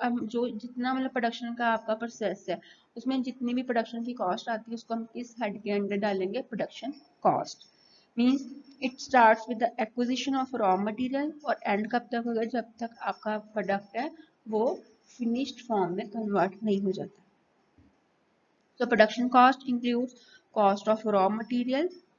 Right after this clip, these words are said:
cost of labor and other factory expenses। Next is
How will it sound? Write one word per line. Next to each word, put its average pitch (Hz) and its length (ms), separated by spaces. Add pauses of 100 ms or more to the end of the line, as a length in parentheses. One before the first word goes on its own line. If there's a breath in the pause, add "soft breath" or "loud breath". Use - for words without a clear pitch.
(440)
cost 202 300
of 220 200
labor 190 420 (200)
and 214 140 (220)
other 220 220 (880)
factory - 380 (120)
expenses। - 680 (840)
Next 240 340
is 269 220